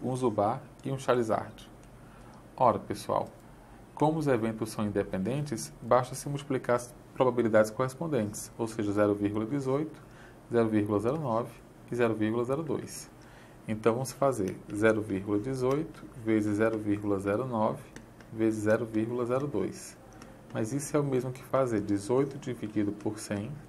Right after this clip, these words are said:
vezes nove dividido por cem vezes dois dividido por cem.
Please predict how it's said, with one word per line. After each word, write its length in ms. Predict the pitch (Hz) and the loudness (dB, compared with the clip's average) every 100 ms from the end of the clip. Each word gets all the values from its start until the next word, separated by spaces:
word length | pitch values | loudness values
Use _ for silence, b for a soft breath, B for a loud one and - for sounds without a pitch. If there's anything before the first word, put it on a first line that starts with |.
| B B B B B - 110 | B B B B B -10 0
vezes 360 | 113 113 110 | 2 2 0
nove 440 | 110 117 151 147 127 | 0 2 2 0 -4
dividido 600 | - 117 110 107 104 101 - | -6 -6 -4 0 0 0 -4
por 100 | 120 | -6
cem 400 | - 104 104 139 - B B B B - | -4 -4 -4 -6 -12 B B B B -10
vezes 640 | 110 107 107 107 151 - - | 4 4 6 2 -4 -6 -4
dois 240 | 151 139 120 | 2 2 2
dividido 400 | 107 101 98 95 | 0 -2 -2 -2
por 200 | - 98 | -4 -6
cem. 280 | - - | -6 -8